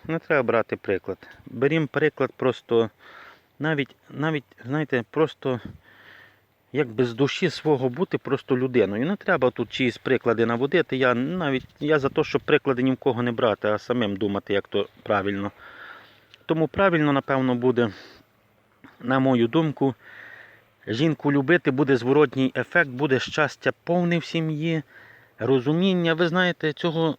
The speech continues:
не вистачає, цього не купити за гроші. Любий бізнес,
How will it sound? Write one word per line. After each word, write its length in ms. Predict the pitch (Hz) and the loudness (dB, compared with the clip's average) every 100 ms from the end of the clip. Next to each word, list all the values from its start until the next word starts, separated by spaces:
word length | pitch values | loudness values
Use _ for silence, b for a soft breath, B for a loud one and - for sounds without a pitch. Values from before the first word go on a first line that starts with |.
| - | -4
не 120 | 147 | -2
вистачає, 760 | 151 - 151 - 156 123 95 | -2 -4 -8 -2 0 0 -4
цього 280 | - 160 156 | -2 -2 0
не 100 | 165 | -2
купити 400 | - - 160 - | -4 -4 -4 -2
за 120 | 143 | -2
гроші. 400 | 143 151 151 - | 0 2 2 0
Любий 300 | 143 131 156 | -4 0 -2
бізнес, 580 | 127 143 147 147 139 - | 0 -2 0 0 -2 -6